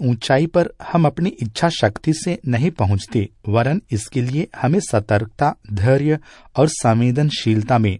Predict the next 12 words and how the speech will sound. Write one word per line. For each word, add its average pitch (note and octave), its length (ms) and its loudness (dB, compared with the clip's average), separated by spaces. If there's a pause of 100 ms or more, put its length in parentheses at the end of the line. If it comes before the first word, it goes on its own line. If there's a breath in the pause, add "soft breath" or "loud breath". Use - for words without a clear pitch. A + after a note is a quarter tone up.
(140)
अपने D#3+ 300 0
जीवन B2 340 -2
के D3+ 160 -4
हर A#2+ 260 0
मार्ग A2 400 0
में C3 180 2 (400 loud breath)
यीशु C#3 400 0
को G#3+ 180 0
सुनने C3 480 0
की F3 180 -2
जरूरत G2+ 540 0
है। G2+ 180 0